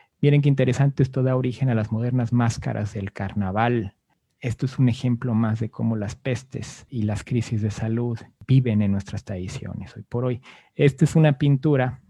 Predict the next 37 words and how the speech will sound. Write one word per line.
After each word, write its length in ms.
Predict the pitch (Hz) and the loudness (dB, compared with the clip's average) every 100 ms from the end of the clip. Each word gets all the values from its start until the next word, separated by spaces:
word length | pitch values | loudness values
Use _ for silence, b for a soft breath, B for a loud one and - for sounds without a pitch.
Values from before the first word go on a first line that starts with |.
| _ | _
en 160 | 127 127 | 2 6
Leuven 420 | 139 147 - 120 | 6 4 2 0
de 60 | 120 | 2
un 80 | 127 | 0
artista 440 | 120 131 - 127 | 0 -4 -2 -2
desconocido 760 | 120 113 123 110 - 127 123 123 | -2 -4 -2 -4 -2 -2 -2 0
en, 180 | 107 107 | 0 -2
en, 240 | 110 101 | -2 -2
en 160 | 113 104 | 0 0
Brabant. 540 | 127 147 113 127 135 - - _ _ b b b | 2 2 2 -2 -4 -12 -16 _ _ b b b
La 140 | 113 | -2
plaga 320 | 110 131 127 131 | 0 0 2 2
en 60 | |
la 120 | 117 | 0
parroquia 480 | - 113 117 - 127 | -2 -4 -4 -4 -4
de 300 | 110 98 92 - - | -2 -4 -8 -12 -10
Saint 260 | - 107 | -2 0
Jacques 320 | 127 - - | 0 -2 -6
o, 300 | - 95 95 - | -6 -6 -8 -10
o, 320 | 101 95 - | -10 -10 -12
o 120 | 110 | -16
San 220 | - 104 | -8 -8
Jacobo 680 | 98 92 - 170 135 127 160 b b _ | -8 -8 2 2 2 -2 -4 b b _
es, 360 | 120 113 - - | -10 -10 -10 -10
eh, 220 | 120 117 - | -8 -8 -6
retrata 680 | 120 - 127 127 131 131 - | -4 0 -2 0 -2 -4 -6
esta, 460 | - 120 - 110 - | -8 -8 -4 -6 -4
esta, 320 | 156 - 127 | -8 -6 -6
a 140 | 131 | -4
la 180 | 113 101 | -4 -4
peste 400 | - 117 - 120 | -4 -6 -4 -6
bubónica. 800 | 104 101 101 104 104 101 - - B B B | -4 -4 -2 0 0 -2 -12 -16 B B B
Es 160 | 123 117 | 2 4
decir, 120 | 135 | 2
los 200 | 127 131 | 2 0
artistas, 580 | 127 165 143 - 151 - | 0 0 0 0 -2 -2
eh, 440 | - 117 117 117 | -6 -4 -4 -4